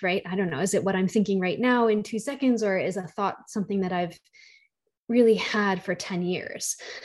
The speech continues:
Um, so here, this brings back your scale point, um, earlier, which is that there are many different scales at which we can define this, the size of the node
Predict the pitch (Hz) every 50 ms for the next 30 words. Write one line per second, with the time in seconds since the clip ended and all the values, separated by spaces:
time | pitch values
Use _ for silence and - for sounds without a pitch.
0 | - - - 196 202 190 175 160 165 175 - _ _ _ _ _ _ _ _ _
1 | _ - - _ - - - 233 214 208 202 190 185 185 - - - _ _ _
2 | _ _ _ _ _ _ _ _ _ _ _ - 320 - - 254 254 254 240 240
3 | - - _ _ - 226 226 220 220 - - 208 208 190 - 180 170 - - 147
4 | 131 160 - - - - 190 175 156 - - - - - 131 - - - - -
5 | - - 180 170 160 - - 190 170 147 - - - - 196 190 - 190 - -
6 | 185 - - 202 196 - - 202 196 196 190 - - - 214 226 240 269 330 339
7 | 262 269 262 247 214 202 - - - 208 202 196 185 190 170 - - 180 170 165
8 | - - 180 170 - 185 156 170 160 - - 185 170 170 165 165 160 - 156 156
9 | - - - - 165 151 - - - - - 190 180 175 175 160 151 131 135 147
10 | 147 - - 170 170 160 160 156 156 165 160 151 139 131 107 87 82 - -